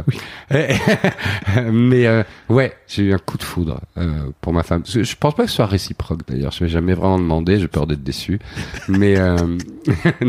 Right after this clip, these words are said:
Speaker 2: non, je crois que c'était pas réciproque. Et, euh,
Speaker 1: C'est, c'est, c'est
Speaker 2: mais j'ai
Speaker 1: grave.
Speaker 2: galéré, mais elle, elle, elle m'a finalement aimé. Et, euh, <laughs> et ouais, j'ai connu ça. Et en fait,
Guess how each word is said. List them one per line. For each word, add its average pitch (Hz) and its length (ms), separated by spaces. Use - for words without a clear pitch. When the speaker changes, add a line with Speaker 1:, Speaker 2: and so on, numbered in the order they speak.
Speaker 2:
non, 170 100
je - 80
crois 139 140
que - 60
c'était 95 100
pas 98 140
réciproque. - 480
Et, 110 160
euh, 92 520
Speaker 1:
C'est, - 260
c'est, 117 220
c'est - 180
Speaker 2:
mais 135 60
j'ai 120 80
Speaker 1:
grave. 110 120
Speaker 2:
galéré, 147 280
mais 123 120
elle, 104 580
elle, 104 180
elle 104 180
m'a 104 120
finalement 95 400
aimé. 85 160
Et, 120 200
euh, 107 220
<laughs> - 340
et 110 220
ouais, 165 240
j'ai - 140
connu 135 240
ça. 92 180
Et 98 120
en 98 100
fait, - 340